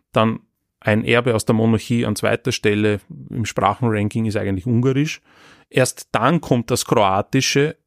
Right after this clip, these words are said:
und ganz unten dann Romanes. Das heißt, also das Burgenlandkroatische wird auch von den Burgenlandkroaten selbst nicht als, oder häufig nicht als vollwertige Sprache oder als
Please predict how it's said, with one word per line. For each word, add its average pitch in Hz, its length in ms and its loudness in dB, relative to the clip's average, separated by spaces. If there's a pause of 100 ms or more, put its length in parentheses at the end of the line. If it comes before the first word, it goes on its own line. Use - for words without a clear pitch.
(120)
und 120 260 0
ganz 113 280 0
unten 117 360 0
dann 110 120 0
Romanes. 101 680 0 (500)
Das 113 200 -2
heißt, 117 280 0
also 123 320 -2 (720)
das - 520 0
Burgenlandkroatische 127 960 2
wird 120 140 0
auch 123 100 2
von 127 140 0
den 117 80 0
Burgenlandkroaten 113 1120 -2
selbst - 580 0
nicht 117 260 -2
als, - 540 -2
oder 123 260 0
häufig 120 380 0
nicht 113 280 -2
als 113 180 -2
vollwertige 113 600 0
Sprache 107 440 -2
oder 113 100 2
als 113 240 0